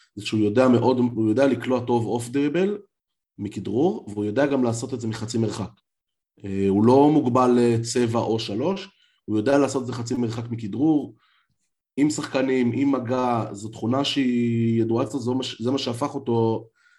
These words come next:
זה מה שהופך אותו למצרך יחסית מבוקש. אה,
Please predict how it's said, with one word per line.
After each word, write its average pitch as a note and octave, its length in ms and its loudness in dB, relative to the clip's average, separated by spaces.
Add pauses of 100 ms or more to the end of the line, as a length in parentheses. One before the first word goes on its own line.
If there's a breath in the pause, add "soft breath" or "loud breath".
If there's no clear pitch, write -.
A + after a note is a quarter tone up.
(180)
זה A#2 140 -4
מה C3+ 60 2
שהופך C3 320 -4
אותו C3+ 160 0
למצרך A#2 380 -2
יחסית A2+ 320 -12
מבוקש. A2 680 -8 (580)
אה, G2 240 -12